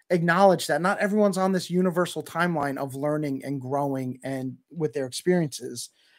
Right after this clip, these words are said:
Um, 'cause there was a time, um, that a young Joshua Murray at eighteen years old was very much in line with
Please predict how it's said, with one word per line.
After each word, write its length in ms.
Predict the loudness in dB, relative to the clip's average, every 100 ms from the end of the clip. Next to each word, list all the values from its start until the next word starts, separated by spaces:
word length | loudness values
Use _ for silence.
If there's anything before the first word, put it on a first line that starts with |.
| _ _ _
Um, 460 | 4 4 2 -2 -8 _ _ _ _ _ _ _ -8
'cause 200 | 0 4
there 120 | 8 10
was 160 | 8
a 60 | 4
time, 560 | 6 8 8 6 4 -6 _ _ _ _ _ _ _ _ -4
um, 460 | 0 0 -2 -4 -10 _ _ _ _ _ -2
that 320 | 2 2 0
a 80 | -2
young 720 | -2 0 2 2 0 0 -2
Joshua 420 | 2 2 2 0 2
Murray 500 | 4 4 2 2 0
at 180 | -2 -4
eighteen 400 | -8 -6 -6 -2
years 220 | 0 2
old 420 | 2 2 -2 -8 _ -20 _ _
was 160 | -2 0
very 320 | 0 2 2
much 300 | 2 -2 -4
in 260 | -4 -4
line 540 | -2 0 0 -2 -4 -2
with 280 | -2 -2